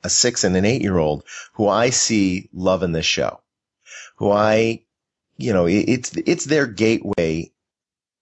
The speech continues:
more than anything else into Star Wars fandom.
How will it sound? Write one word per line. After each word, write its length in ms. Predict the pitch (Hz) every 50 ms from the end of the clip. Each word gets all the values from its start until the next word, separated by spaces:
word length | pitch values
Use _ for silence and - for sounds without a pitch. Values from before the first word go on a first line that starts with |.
| _ - 110
more 220 | 110 107 107 107
than 160 | 101 98 98
anything 380 | 101 101 113 107 - 113 98 98
else 320 | 95 90 82 85 - -
into 880 | - - 98 98 95 95 - - - 98 92 90 87 85 82 82 78 -
Star 340 | - - - - 85 82 87
Wars 320 | 85 80 78 78 - -
fandom. 480 | - 87 78 71 69 60 - - -